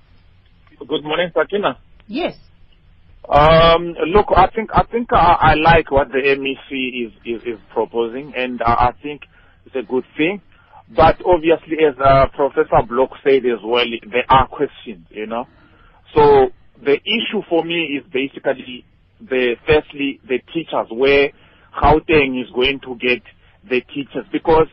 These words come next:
Speaker 1: basically, uh, uh, Mister Lesufi cannot offer the teachers from other provinces a higher salary than the other teachers in other provinces, because then you have, uh, unions like usatu and, and, and so on.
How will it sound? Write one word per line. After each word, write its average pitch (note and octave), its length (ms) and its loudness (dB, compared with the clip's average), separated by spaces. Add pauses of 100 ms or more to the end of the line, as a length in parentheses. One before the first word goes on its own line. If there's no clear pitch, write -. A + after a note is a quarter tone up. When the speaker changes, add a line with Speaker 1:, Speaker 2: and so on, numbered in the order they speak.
(220)
Speaker 1:
basically, D#3+ 720 -2 (420)
uh, C3+ 200 2
uh, C3+ 240 4
Mister D3 320 -4
Lesufi C#3 640 -4 (360)
cannot E3 380 0 (160)
offer E3+ 560 4 (260)
the C3+ 120 0 (120)
teachers D#3+ 380 -2
from C3+ 160 -4
other C3+ 300 2
provinces B2+ 640 -4 (240)
a C3+ 80 2
higher D3+ 500 2
salary D3 520 2
than B2 240 -2
the B2 120 -2
other C3 360 0
teachers B2+ 340 -6
in A#2 100 -10
other B2+ 260 -2
provinces, C#3 640 -6
because A#2+ 340 -6
then B2+ 220 -6 (440)
you C#3+ 140 -2
have, C#3 380 2 (120)
uh, C3 220 4
unions D3 480 -2
like B2 200 -2
usatu C3+ 840 -2
and, B2+ 160 -4
and, B2 180 -2
and A#2+ 240 -12
so D3 80 -2 (140)
on. B2+ 100 -6